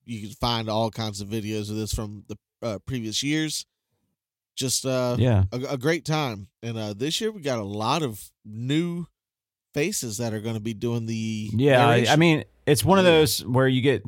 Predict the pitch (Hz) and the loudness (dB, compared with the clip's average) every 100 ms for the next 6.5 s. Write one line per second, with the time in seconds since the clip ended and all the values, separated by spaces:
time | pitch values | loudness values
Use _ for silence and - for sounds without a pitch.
0 | 101 110 110 107 131 127 110 135 131 127 | 0 4 4 4 2 0 -2 0 2 2
1 | 110 117 113 131 127 127 120 107 110 110 | 0 -2 -2 0 2 2 0 2 2 4
2 | 113 110 101 - _ _ - 123 127 - | 2 2 -2 -12 _ _ 4 4 4 4
3 | 139 131 143 143 135 117 110 110 110 101 | 4 6 4 2 0 0 2 2 2 2
4 | 110 104 104 98 113 101 107 113 127 113 | 2 2 0 -2 -2 0 4 6 4 0
5 | - 123 120 113 110 107 104 110 104 113 | -2 2 4 4 2 2 2 0 0 0
6 | 107 107 101 110 104 | 0 0 0 0 0